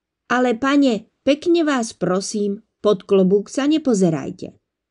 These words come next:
Vták by mohol uletieť a ja by som sa ho nedoplatil.“ Pán si kvokol ku klobúku,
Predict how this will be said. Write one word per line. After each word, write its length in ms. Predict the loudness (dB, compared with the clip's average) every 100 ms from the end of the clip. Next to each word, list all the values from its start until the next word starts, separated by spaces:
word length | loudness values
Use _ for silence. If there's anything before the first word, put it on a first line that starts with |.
| _ _
Vták 480 | _ -2 2 2 4
by 100 | 4 4
mohol 400 | 2 0 0 0
uletieť 720 | 2 2 -2 -2 -2 -2 -6 _ _ _
a 80 | 0
ja 140 | 2 4
by 140 | 4
som 220 | 4 2 2
sa 160 | 2
ho 80 | 4
nedoplatil.“ 880 | 4 2 0 -2 -6 -6 -12 -14 -14 _ _ _ _ _ _ _ _ _ _ _
Pán 320 | 0 2 2
si 160 | 0 -4
kvokol 480 | 0 -2 0 -2 -2
ku 160 | -4
klobúku, 800 | -2 -2 0 0 0 -2 -6 -8